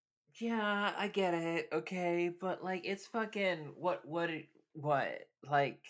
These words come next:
we, we use Kissinger, and then, like, next time I find, like, an evil character, I'm like,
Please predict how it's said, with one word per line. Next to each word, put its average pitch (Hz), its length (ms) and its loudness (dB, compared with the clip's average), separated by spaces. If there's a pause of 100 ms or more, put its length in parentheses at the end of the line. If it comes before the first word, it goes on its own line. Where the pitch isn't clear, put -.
(760)
we, 156 200 -2
we 160 180 0
use 202 300 -2
Kissinger, 143 1000 -2
and 147 220 -2
then, 170 220 -2
like, 156 280 -4 (360)
next 165 340 0
time 151 320 4
I 151 140 2
find, 147 380 2
like, 143 220 2
an 143 100 0
evil 143 300 0
character, 139 500 2
I'm 117 160 0
like, 120 280 -4